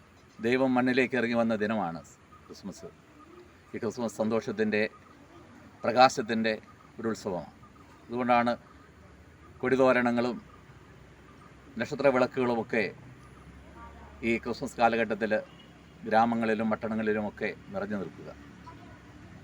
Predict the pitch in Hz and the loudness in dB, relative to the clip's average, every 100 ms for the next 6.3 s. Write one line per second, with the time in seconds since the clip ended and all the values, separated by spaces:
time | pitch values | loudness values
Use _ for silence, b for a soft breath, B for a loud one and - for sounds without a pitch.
0 | - - - - - - - - - - | -20 -20 -20 -18 -18 -20 -20 -20 -20 -6
1 | 110 123 131 127 120 123 123 120 117 110 | 2 4 4 4 4 2 0 -4 -6 -2
2 | 113 110 113 113 107 - - - - - | -2 2 4 4 -2 -10 -20 -20 -20 -20
3 | - - - - - - - - - - | -20 -20 -20 -20 -20 -20 -20 -20 -20 -20
4 | - - 113 131 135 135 - - - - | -20 -2 4 6 6 4 -4 -18 -20 -20
5 | - - 113 131 - 123 120 110 107 101 | -20 -10 -2 -2 -2 -4 -2 -2 -4 -6
6 | 82 78 | -8 -10